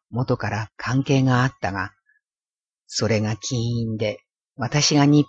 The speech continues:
本に帰ったとき、正岡はもう死んでいた。編集者の虚子から何か書いてくれないかと頼まれたので、初めて吾輩は猫であるというの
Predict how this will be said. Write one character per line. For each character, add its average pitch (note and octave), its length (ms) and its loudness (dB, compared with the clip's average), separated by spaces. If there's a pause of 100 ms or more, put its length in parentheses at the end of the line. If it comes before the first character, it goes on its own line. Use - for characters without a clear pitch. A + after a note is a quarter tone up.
本 E3+ 160 6
に A#2 120 2
帰 A#2+ 260 -4
っ - 40 -6
た A#2 140 -10
と G2 140 -10
き、 G#2 260 -18 (1200)
正 A#2 380 -4
岡 A2 240 -2
は G2+ 260 -4 (180)
も C3+ 240 4
う A#2 60 -2
死 - 240 -4
ん G#2+ 80 -6
で G#2 100 -4
い G#2 120 -10
た。 - 220 -18 (1800)
編 F#3+ 260 4
集 G3+ 240 4
者 A#2+ 180 0
の G2+ 260 -6
虚 F#3+ 160 2
子 - 140 2
か G#2 140 2
ら G2+ 180 -2 (280)
何 F#3+ 300 4
か A2+ 180 -6
書 F#3 120 0
い G3 100 4
て - 120 0
く - 100 -4
れ A#2 100 2
な A2+ 160 0
い A2+ 60 -4
か G#2 140 -10
と F#2+ 120 -10
頼 A#2 240 -2
ま B2 140 2
れ G#2+ 100 -4
た G2+ 120 -8
の G2 120 -8
で、 G2 200 -10 (800)
初 F3 340 0
め F#3 120 4
て G2+ 280 -4 (220)
吾 A#2 160 -2
輩 B2+ 360 2
は B2+ 100 4
猫 C#3 280 4
で G#2+ 140 2
あ A2 100 2
る G#2+ 100 -4
と G#2 120 -4
い A2 140 -2
う A2+ 80 0
の G2 140 -4